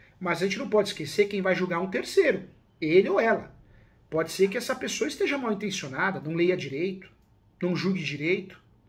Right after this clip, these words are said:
Aí você tem que recorrer pro segundo grau. Ganhou? Resolveu, acabou. Não ganhou? Recorre pro terceiro. Pode ser que o fórum entre em greve, em recesso.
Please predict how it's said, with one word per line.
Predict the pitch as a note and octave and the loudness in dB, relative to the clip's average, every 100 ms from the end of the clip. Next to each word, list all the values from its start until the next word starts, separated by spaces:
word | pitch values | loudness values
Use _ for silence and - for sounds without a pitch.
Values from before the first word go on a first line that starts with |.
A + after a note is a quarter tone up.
| _ _ _ - | _ _ _ -4
Aí | C3 | -4
você | C3+ | -4
tem | D#3 F3 | -4 -6
que | F#3+ | 0
recorrer | F#3 G3 G3 G#3 | 0 0 2 0
pro | - | 0
segundo | A3+ A3+ C4+ | -6 -6 -4
grau. | C4 G#3+ E3 - - _ _ | 0 0 -2 -10 -20 _ _
Ganhou? | D3+ D#3+ A3 B3 | -2 2 6 6
Resolveu, | D#3 E3+ F#3+ F#3 A3 | 4 2 4 6 4
acabou. | - F4+ B3+ - - - - - | 2 2 2 0 -8 -20 -20 -6
Não | G#3+ | 0
ganhou? | G#3+ G3 C4 A#3+ - | 4 6 8 6 4
Recorre | D#3 D#3 D#3 | -6 -4 -4
pro | D#3+ - | -4 -4
terceiro. | B3 - B3 G#3 - - _ _ - - - | -4 -2 0 0 -2 -18 _ _ -20 -14 -4
Pode | E3 E3 | -2 2
ser | G3+ | 0
que | G3+ | 2
o | |
fórum | - G3+ D4 | 2 2 2
entre | D#4+ C4+ | -2 -2
em | |
greve, | D#3 E3+ G3 B2 | 2 4 4 2
em | C3 | -4
recesso. | D3+ - D3+ F3+ F#3 - | -4 -4 2 2 2 -4